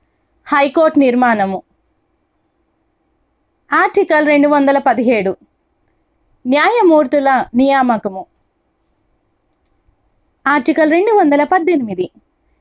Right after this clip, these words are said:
సుప్రీంకోర్టు నిర్మాణానికి సంబంధించిన కొన్ని నిబంధనలు హైకోర్టులకు వర్తిస్తాయి.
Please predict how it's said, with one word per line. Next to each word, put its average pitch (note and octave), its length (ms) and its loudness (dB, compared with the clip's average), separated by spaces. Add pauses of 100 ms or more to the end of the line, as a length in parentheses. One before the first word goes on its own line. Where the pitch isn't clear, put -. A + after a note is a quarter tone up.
(140)
సుప్రీంకోర్టు E4+ 720 0
నిర్మాణానికి D4 720 0
సంబంధించిన C4+ 680 -2
కొన్ని B3+ 460 -4 (120)
నిబంధనలు B3+ 920 0
హైకోర్టులకు C4+ 920 -2
వర్తిస్తాయి. G#3 760 -2